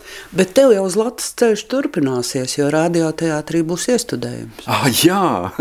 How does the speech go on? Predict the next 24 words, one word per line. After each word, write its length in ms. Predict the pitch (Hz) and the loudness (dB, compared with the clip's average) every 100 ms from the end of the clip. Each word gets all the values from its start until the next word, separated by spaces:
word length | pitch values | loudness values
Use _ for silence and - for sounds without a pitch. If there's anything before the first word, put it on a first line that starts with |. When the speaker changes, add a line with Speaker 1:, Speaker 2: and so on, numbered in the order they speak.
| 143 | 0
Speaker 2:
<laughs> 400 | 127 - - - | 0 -8 -10 -6
tādā 340 | - 170 131 156 | 2 2 4 0
ziņā, 440 | 120 139 131 120 117 | 2 0 2 2 2
jā. 260 | 139 160 123 95 - - - | 0 2 2 0 -6 -18 -18
Valdis 500 | - 95 104 110 - | -4 0 2 0 0
Lūriņš, 480 | 117 139 127 98 92 101 | 0 2 2 0 -2 -4
Valdis 420 | 98 104 104 80 | 0 2 2 0
Zilvēs, 540 | 107 131 135 98 85 - | 0 2 4 2 0 -6
tie, 240 | - 101 104 | -6 -6 -6
kas 180 | - - | -8 -10
tur 160 | - | -12
šobrīd 480 | - - 117 101 95 | -4 0 2 2 2
ņemas 300 | 110 92 - | 2 0 -4
ap 80 | - | -6
to 220 | - 113 | 0 4
jau 160 | 104 87 | 4 2
un 220 | - 90 | -2 -2
taps, 320 | - 147 - - | 0 0 0 2
jā, 140 | 131 110 | 2 0
fragmentu 680 | 135 135 123 110 104 101 | 0 0 2 2 2 -2
tāds 320 | - 98 - - | -4 -4 -4 -4
iestudējums. 800 | 113 - 95 98 98 92 - - - _ | -4 -6 -4 -2 -2 -4 -6 -10 -18 _
Tas 200 | - 104 | -2 -2
gan. 320 | 95 160 147 | 2 2 0